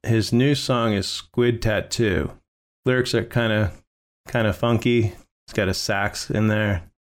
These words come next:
So Sean Rao. Now the, um, Salt Bistro is a very small place. It's, uh, near, I wanna say Columbia, New Jersey. Probably about ten tables.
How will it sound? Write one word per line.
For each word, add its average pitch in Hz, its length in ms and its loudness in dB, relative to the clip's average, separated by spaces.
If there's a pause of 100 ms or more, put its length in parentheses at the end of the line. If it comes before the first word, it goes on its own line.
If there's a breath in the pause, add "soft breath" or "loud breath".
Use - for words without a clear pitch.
(140)
So 117 180 0
Sean 131 380 0
Rao. 110 460 0 (260)
Now 110 160 0
the, 113 240 2
um, 104 400 -2 (800)
Salt 135 380 0
Bistro 98 800 0
is 101 520 0 (400)
a 113 60 2
very 123 360 2
small 113 440 0
place. 101 500 -2
It's, 104 280 -4
uh, 104 220 0
near, 107 460 -2 (160)
I 101 60 -2
wanna 104 100 0
say 104 180 -2
Columbia, 104 720 2 (500 loud breath)
New 113 100 2
Jersey. 117 560 2 (360)
Probably 135 380 2
about 101 420 0
ten 117 300 0
tables. 117 680 0